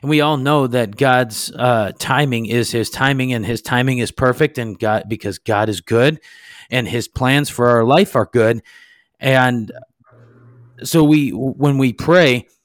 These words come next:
we just keep praying. We keep, uh,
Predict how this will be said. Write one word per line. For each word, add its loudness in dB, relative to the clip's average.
we 2
just 2
keep -2
praying. -6
We 0
keep, 0
uh, 4